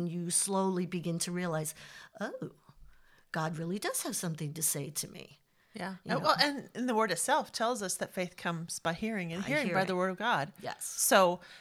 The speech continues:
Speaker 1: the natural pr-, byproduct of reading the Bible with an open heart is faith.
Speaker 2: Exactly. Exactly. And, and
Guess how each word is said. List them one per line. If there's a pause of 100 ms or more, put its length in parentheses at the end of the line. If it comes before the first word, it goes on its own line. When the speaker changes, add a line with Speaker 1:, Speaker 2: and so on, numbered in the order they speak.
(120)
Speaker 1:
the
natural
pr-, (100)
byproduct
of
reading
the
Bible
with
an
open
heart (240)
is
faith. (220)
Speaker 2:
Exactly. (240)
Exactly. (200)
And, (140)
and